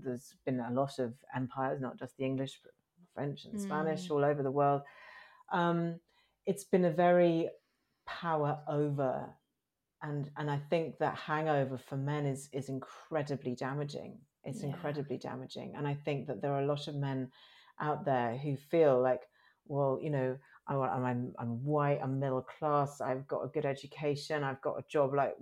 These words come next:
Speaker 1: why, you know, I've got the dream, supposedly, but actually
Speaker 2: Mm.
Speaker 1: deep down, I'm deeply unhappy, deeply unfulfilled." Um, and then that spurts out in different ways, usually onto partners or
Speaker 2: Yeah.
Speaker 1: into work or into drink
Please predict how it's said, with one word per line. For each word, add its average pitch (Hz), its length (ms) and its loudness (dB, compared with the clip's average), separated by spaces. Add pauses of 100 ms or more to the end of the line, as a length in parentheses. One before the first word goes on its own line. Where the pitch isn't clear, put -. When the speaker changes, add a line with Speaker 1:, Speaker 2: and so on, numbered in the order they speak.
Speaker 1:
why, 143 380 6
you 156 100 2
know, 131 200 4
I've 147 200 0
got 147 260 6 (360)
the 156 160 -2
dream, 143 480 4
supposedly, 135 800 -2
but - 180 -12
actually 147 540 2
Speaker 2:
Mm. 131 40 -6
Speaker 1:
deep 147 240 0
down, 143 220 2
I'm 139 260 0 (420)
deeply 170 480 4
unhappy, 139 580 -2
deeply 165 440 0
unfulfilled." 123 880 -4 (720)
Um, 160 300 2 (160)
and 185 140 6
then 190 140 8
that 190 200 6 (200)
spurts - 560 0
out 139 260 0
in 139 140 -2
different 143 320 -4
ways, 143 420 0
usually 143 300 -2
onto 151 220 -2
partners 143 760 0
or 123 280 -4
Speaker 2:
Yeah. 190 100 -12
Speaker 1:
into 123 240 -8
work 139 560 2
or 127 100 0
into 127 220 -8
drink 143 480 -2